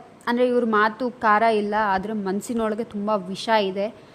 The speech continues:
ಆ, ಹದಿನೇಳು ಜನದ ಮುಂದೆನೂ ತುಂಬಾ ಖುಷಿ ಖುಷಿಯಾಗಿರ್ತಾರೆ, ಆದ್ರೆ ಮನ್ಸಿನೊಳಗೆ ತುಂಬಾ ಕ-, ವಿಷ ಇದೆ ಇವರಿಗೆ"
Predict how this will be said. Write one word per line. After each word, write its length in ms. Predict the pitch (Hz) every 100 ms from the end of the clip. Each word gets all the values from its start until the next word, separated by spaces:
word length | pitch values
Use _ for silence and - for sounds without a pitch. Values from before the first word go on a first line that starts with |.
| - -
ಆ, 260 | 202 208 202
ಹದಿನೇಳು 520 | - 214 214 254 247
ಜನದ 360 | 240 233 214
ಮುಂದೆನೂ 560 | 220 220 214 233 240 233
ತುಂಬಾ 320 | 233 233 226
ಖುಷಿ 260 | 226 233 -
ಖುಷಿಯಾಗಿರ್ತಾರೆ, 760 | 247 - 226 220 220 - 214
ಆದ್ರೆ 280 | 214 196 214
ಮನ್ಸಿನೊಳಗೆ 640 | 208 196 196 226 226 220
ತುಂಬಾ 600 | 214 214 208 214 226 247
ಕ-, 240 | 254 240 196
ವಿಷ 260 | 190 196
ಇದೆ 320 | 226 208 196 196
ಇವರಿಗೆ" 500 | 196 190 185 226